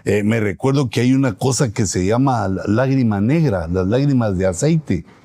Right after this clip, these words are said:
que es un estudio que hicieron desde el siglo veinte, porque todos los navíos que fueron hundidos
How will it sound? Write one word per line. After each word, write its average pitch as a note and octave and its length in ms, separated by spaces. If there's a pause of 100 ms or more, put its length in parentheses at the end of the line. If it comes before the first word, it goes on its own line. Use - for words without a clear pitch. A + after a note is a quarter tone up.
(800)
que B2 120
es A2+ 160
un C#3+ 240
estudio F3+ 480
que A#3 100
hicieron D#3+ 340
desde A2+ 280
el F#2+ 80
siglo D#3+ 340
veinte, C#3 460 (340)
porque A2+ 320
todos F#3+ 340
los C3+ 220
navíos A#2 680
que G2+ 200
fueron D3+ 560
hundidos A#2+ 960